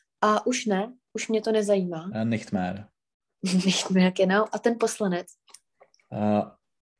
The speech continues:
Speaker 2: Abgeordnete.
Speaker 1: Aha. A zákony?
Speaker 2: Äh,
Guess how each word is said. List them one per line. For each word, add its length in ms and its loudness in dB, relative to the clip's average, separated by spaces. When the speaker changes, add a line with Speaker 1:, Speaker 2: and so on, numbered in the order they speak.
Speaker 2:
Abgeordnete. 1300 0
Speaker 1:
Aha. 460 -2
A 60 0
zákony? 680 0
Speaker 2:
Äh, 800 -4